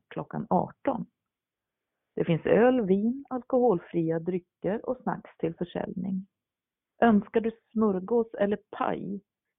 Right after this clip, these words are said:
krävs denna gång anmälan senast tisdagen den tolfte december.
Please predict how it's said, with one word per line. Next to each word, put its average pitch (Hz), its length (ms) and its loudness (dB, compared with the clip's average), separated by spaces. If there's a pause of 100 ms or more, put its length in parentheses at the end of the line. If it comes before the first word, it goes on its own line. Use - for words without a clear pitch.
krävs 156 400 2
denna 170 260 -4
gång 156 260 -10
anmälan 165 720 -6
senast 147 400 -6
tisdagen 147 520 -4
den 147 280 -4 (240)
tolfte - 500 0
december. 175 640 -2